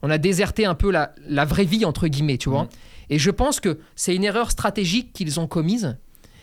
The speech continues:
Speaker 1: et qui est en train un petit peu de se, se multiplier maintenant. Ça, c'est une erreur.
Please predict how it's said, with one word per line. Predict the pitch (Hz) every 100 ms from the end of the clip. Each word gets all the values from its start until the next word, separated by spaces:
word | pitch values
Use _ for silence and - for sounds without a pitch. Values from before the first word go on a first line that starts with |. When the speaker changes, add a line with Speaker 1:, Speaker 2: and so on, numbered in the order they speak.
| - - - - - -
Speaker 1:
et | 185 180
qui | 202
est |
en | 190
train | - 247
un | 220
petit | - 190
peu | 233
de | -
se, | 208 170 175
se | -
multiplier | 180 185 - - 175 202
maintenant. | 180 156 139
Ça, | 127 -
c'est | 302 294 220
une |
erreur. | 185 156 139